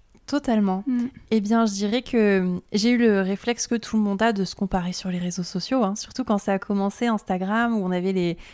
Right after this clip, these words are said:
Speaker 1: les fit girls, et cetera. Euh, franchement, j'ai été la première à me dire que c'était pas humain d'avoir un ventre pareil et que, du coup, euh, il y avait une entourloupe et que moi, j'avais pas un ventre aussi plat, hein, c'est, euh, donc, il y a plusieurs choses par rapport à ça. Je dirais que sur les réseaux sociaux, il y a donc énormément d'artifices. Donc la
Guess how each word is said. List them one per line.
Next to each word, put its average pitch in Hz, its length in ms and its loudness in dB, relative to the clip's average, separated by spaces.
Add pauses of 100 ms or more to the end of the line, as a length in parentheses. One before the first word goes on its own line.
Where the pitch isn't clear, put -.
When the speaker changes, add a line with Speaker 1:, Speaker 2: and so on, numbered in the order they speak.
(120)
Speaker 1:
les 208 120 2
fit 214 300 -4
girls, 226 400 2
et 196 80 -2
cetera. 214 640 -2
Euh, 185 60 0 (300)
franchement, 214 300 2
j'ai 214 120 4
été 196 140 0
la 185 120 2
première 226 400 0
à 202 80 4
me 196 60 0
dire 220 180 0
que 208 100 0
c'était - 160 0
pas 196 160 4
humain 214 240 4
d'avoir 180 340 2
un 175 60 2
ventre 175 220 0
pareil 214 420 2
et 185 80 4
que, 185 200 2
du 170 120 -6
coup, 247 240 0
euh, 202 100 6
il 180 60 4
y - 20 4
avait 175 120 0
une 196 100 2
entourloupe 196 460 -2
et 220 40 2
que - 100 -8
moi, 220 100 2
j'avais 185 160 -2
pas 175 100 -10
un 214 80 4
ventre 202 240 2
aussi 196 180 -2
plat, 247 220 8
hein, 226 160 6
c'est, 214 360 4
euh, - 20 -6 (500)
donc, 269 260 -2
il - 40 2
y 262 40 2
a 254 40 2
plusieurs 339 340 2
choses 330 220 -6
par 269 160 -4
rapport 240 260 -2
à 233 80 -2
ça. 233 240 -6
Je 226 80 -10
dirais 214 240 -6
que 196 260 -4 (380)
sur - 200 -8
les 269 120 -2
réseaux 233 260 -2
sociaux, 214 440 -6 (200)
il - 60 -4
y - 20 2
a 202 40 0
donc 214 220 -2
énormément 214 380 0
d'artifices. 196 640 -8
Donc 190 240 0
la 185 180 4